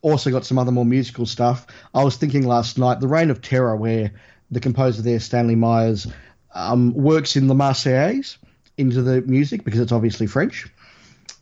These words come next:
And, of course, Dudley Simpson makes his first appearance, or his first, his music makes its first appearance in Planet of the Giants. So he's going right back to, uh, that era. But certainly when you think of Hartnell, I think you think of that Radiophonic Workshop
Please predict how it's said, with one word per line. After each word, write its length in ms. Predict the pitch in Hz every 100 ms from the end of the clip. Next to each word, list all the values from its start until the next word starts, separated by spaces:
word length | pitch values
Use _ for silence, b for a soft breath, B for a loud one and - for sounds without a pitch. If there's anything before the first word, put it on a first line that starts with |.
| _ -
And, 440 | 135 156 151 170
of 180 | 160 175
course, 280 | 185 180 170
Dudley 320 | 160 208 208
Simpson 440 | - 214 226 175
makes 200 | 139 135
his 140 | - 127
first 300 | - 147 135
appearance, 580 | - 147 143 139 - - b b b b
or 140 | 127
his 120 | 117
first, 380 | - 139 117 - -
his 180 | 135 123
music 360 | 170 233 131
makes 180 | 135 -
its 80 | 120
first 220 | 135 120
appearance 480 | 113 135 135 131 - B B B
in 160 | 147 139
Planet 300 | - 160 170
of 80 | 165
the 80 |
Giants. 500 | 156 165 - - -
So 160 | - 127
he's 180 | 123 160
going 200 | 147 131
right 260 | 135 135
back 220 | - 135 -
to, 260 | 139 131
uh, 200 | 135 139
that 180 | 131 165
era. 320 | 240 - - - _ _ -
But 160 | 156
certainly 280 | - 196 175
when 80 | 160
you 80 | 143
think 160 | 143
of 80 | 127
Hartnell, 320 | 113 131 120
I 20 | 113
think 160 | 117
you 80 | 123
think 240 | 113 127
of 80 | 120
that 320 | 113 117 - -
Radiophonic 560 | 127 117 117 - 113
Workshop 600 | 113 117 117 113 110 -